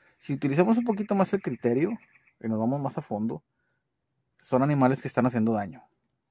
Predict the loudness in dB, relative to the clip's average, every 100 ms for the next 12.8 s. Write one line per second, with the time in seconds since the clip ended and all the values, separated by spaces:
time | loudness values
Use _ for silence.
0 | -12 -4 -2 0 -2 -4 -14 -20 _ _
1 | _ _ _ -6 -4 0 2 2 2 0
2 | 0 -2 0 0 0 _ _ _ _ -4
3 | -2 -2 -4 -8 -2 2 4 2 _ _
4 | _ _ -6 0 2 2 2 4 4 2
5 | 0 0 -2 -6 -12 -8 -2 0 2 2
6 | 2 0 -4 -12 -10 -6 -6 -6 -10 -8
7 | -8 -10 -20 _ _ _ _ _ _ -8
8 | -4 -2 -2 -4 -8 _ _ -8 0 0
9 | 0 -2 0 -2 -4 -6 0 2 0 -2
10 | -6 -4 -8 -10 -18 -20 -20 -20 -20 -20
11 | -20 -18 -4 0 2 2 2 0 -2 2
12 | 6 6 4 -6 -6 -4 -4 -4